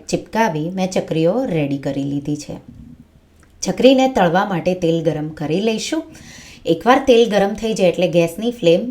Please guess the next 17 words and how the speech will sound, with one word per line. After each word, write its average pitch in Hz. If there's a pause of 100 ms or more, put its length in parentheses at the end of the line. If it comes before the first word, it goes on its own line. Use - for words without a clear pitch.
(160)
મીડિયમ 147
કરી 143
દઈશું 147 (360)
અને 170
પછી 175 (320)
આ 180
રીતે 180
જેટલી 254
ચકરી 226
આવે 185
એટલી 226
ચકરી 208
આપણે 214 (140)
ગરમ 185
તેલમાં 175
ઉમેરી 147
દઈશું -